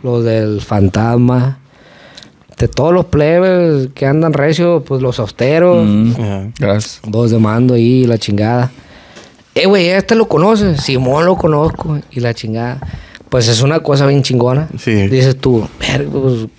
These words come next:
Speaker 1: ¿cuándo te, cuándo te ibas a imaginar eso? ¿Cuándo te ibas a imaginar que
Speaker 3: <laughs> Ya, para que
Speaker 1: o sea,
Speaker 3: sepan, a veces dreams do come true, they do come true.
Speaker 1: ya, así el, como por ejemplo,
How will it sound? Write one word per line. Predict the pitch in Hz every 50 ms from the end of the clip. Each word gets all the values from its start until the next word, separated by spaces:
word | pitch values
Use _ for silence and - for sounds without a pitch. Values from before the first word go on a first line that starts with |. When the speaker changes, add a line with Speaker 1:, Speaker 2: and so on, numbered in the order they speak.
| _ -
Speaker 1:
¿cuándo | - 127 147 160 151
te, | - 170 147
cuándo | - 156 160 185 196 185 185
te | 180
ibas | 175 190 185 180
a | 175
imaginar | 170 156 127 147 135 143 156 165
eso? | 160 160 175 170 - - - -
¿Cuándo | 147 139 139 151 147
te | -
ibas | 156 156 156
a | 160
imaginar | 156 147 131 135 131 127 127 131
que | - 156 151 127
Speaker 3:
<laughs> |
Ya, | 117 110 110 117 135 151 165 - - -
para | 135 123
que | 117
Speaker 1:
o | 113
sea, | 107 135 147
Speaker 3:
sepan, | 151 165 151
a | 139
veces | 135 139 135 - 143 123
dreams | 117 131 143 139 127
do | 135 127
come | - 143 135
true, | 131 - 151 175 -
they | 127 123
do | 113 120 120 -
come | - 127 113
true. | - 156 151 123
Speaker 1:
ya, | 120 113 117 123 135 135 131 127
así | 123 131 123 120 107 120 131 143 147 151
el, | 151 147 143 135 131 123 113 104 98 - -
como | - - 120 117 117
por | 120 117 113
ejemplo, | 117 107 110 120 131 139 135 - - 143 139 131 123 113 107